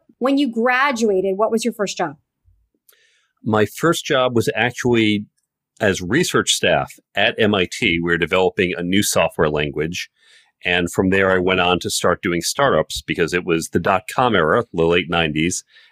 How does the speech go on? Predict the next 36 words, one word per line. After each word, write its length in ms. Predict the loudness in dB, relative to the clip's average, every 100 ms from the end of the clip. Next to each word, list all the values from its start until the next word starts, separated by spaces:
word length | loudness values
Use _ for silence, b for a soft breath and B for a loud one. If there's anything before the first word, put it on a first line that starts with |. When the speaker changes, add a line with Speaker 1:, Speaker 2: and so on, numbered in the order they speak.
| b
Speaker 2:
And 300 | -2 0 0
that 140 | 2 2
was 140 | -2
the 60 | -2
thing 200 | 0 0
to 80 | 0
do 240 | 0 2
when 140 | 2
you 100 | 2
worked 240 | 0 0 -2
in 80 | 0
tech. 300 | 0 0 -4 _ _ _ -8
Speaker 1:
It's 160 | -8 0
interesting 460 | -2 0 -2 0 0
that 100 | 0
you 100 | 0
have 220 | 0 -2
sort 180 | -2 0
of 80 |
this 140 | 0 0
dichotomy 560 | -2 0 -2 0 0
in 40 | 0
your 120 | -2
personality, 580 | -4 -8 -2 0 2 2
because 180 | 2 0
I 120 | 0
feel 180 | 2 2
like 240 | 2 0
people 300 | -6 0 2
who 120 | 4
are 120 | 2
so, 360 | 0 -2 2 2
so 320 | 0 -2 -2 -2
immersed 440 | -4 -4 -6 -6
in 140 | -6
tech, 440 | -6 -6 -4 -4